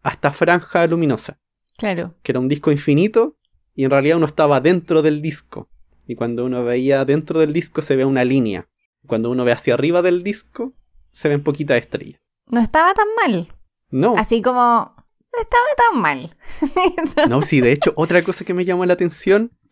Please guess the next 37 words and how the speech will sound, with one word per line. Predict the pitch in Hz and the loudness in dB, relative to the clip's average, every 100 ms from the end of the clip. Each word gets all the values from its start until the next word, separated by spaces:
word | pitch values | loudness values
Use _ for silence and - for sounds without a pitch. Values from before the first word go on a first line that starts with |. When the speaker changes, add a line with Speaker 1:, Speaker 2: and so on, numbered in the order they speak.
| - - | -16 -6
Speaker 1:
es | 139 | -6
que | - 156 143 131 - _ _ - | -2 2 2 2 -6 _ _ -2
además | 127 120 117 110 107 147 302 - - - | -2 0 -2 0 2 2 2 -2 -12 -6
dijo | 147 190 196 | -4 -2 -2
que | 156 | -4
estaba | - 170 160 | -2 0 2
rotando. | 160 160 156 131 101 - _ _ _ _ | 2 2 0 0 -2 -8 _ _ _ _
Esto | 131 - 139 127 - | -8 -2 0 0 -4
es | - 107 - - | -10 -10 -10 -4
pura | 139 175 | 0 0
especulación, | - 233 269 269 - 262 | 0 -2 0 0 2 2
eso | 143 131 | 0 -4
sí. | - - - _ _ _ - | -8 -12 -16 _ _ _ -4
Pero | 127 120 117 113 110 123 | -2 0 0 0 -4 -4
dijo | 147 175 | -2 0
que | 165 | -2
estaba | - 175 165 | -2 0 2
rotando | 151 147 170 180 185 190 _ _ _ - | 0 0 -2 0 0 0 _ _ _ -6
y | 113 | 0
le | 113 | 0
llamó | 113 123 - | 2 0 -2
Vortex | 127 139 160 - 170 - - - _ | -2 -2 -2 -6 -6 -6 -18 -20 _
Magnus, | 120 135 127 101 87 - | -2 0 0 -6 -10 -12
que | 110 | -8
sería | 107 107 | -6 -4
como | 104 101 | -4 -6
el | 104 | -6
gran | 107 120 123 113 | -2 -2 -2 0
vórtice. | 120 - - - - _ _ | -2 -2 -14 -14 -16 _ _
O | _ | _
sea, | - 92 - | -12 -12 -12
así | - 151 | -8 -6
se | 147 | -2
imaginaba | 170 151 156 151 139 | -2 0 2 2 2
en | 120 120 | 0 0
la | |
galaxia. | 113 98 - - | 0 -2 -6 -14